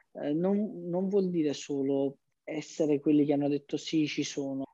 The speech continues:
Essere soci fondatori vuol dire essere stati in grado di contribuire ed ispirarmi ed ispirare Aurora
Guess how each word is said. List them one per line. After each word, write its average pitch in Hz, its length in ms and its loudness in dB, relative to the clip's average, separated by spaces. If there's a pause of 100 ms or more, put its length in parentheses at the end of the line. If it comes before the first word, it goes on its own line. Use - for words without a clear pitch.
Essere 175 380 4
soci 175 260 2
fondatori 175 420 8
vuol 165 220 10
dire 151 240 8
essere 151 380 0
stati 147 280 -4
in 156 80 2
grado 175 320 6
di 156 400 4 (300)
contribuire 160 1000 4
ed 151 180 4
ispirarmi 190 920 0
ed 165 100 -2
ispirare 143 720 0
Aurora 160 800 2